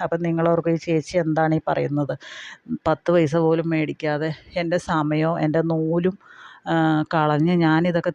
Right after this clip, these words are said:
തയ്ച്ചു കൊടുക്കേണ്ട കാര്യമുണ്ടോയെന്ന്", ആ, നിങ്ങൾക്ക് സ്വയം തോന്നാം. പക്ഷേ അതല്ല ഇവിടെ പ്രധാനം.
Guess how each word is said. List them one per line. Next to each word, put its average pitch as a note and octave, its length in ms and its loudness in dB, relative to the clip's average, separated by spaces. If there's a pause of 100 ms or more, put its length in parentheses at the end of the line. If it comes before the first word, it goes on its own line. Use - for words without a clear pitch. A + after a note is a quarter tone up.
തയ്ച്ചു D#3+ 320 -2
കൊടുക്കേണ്ട F3 480 0
കാര്യമുണ്ടോയെന്ന്", F3+ 1080 2 (800)
ആ, F#3+ 60 0 (480)
നിങ്ങൾക്ക് G#3+ 360 2
സ്വയം G#3 460 2
തോന്നാം. D3 320 2 (380)
പക്ഷേ F#3 300 -4 (540)
അതല്ല F3 440 2
ഇവിടെ D#3+ 300 2
പ്രധാനം. D3 420 0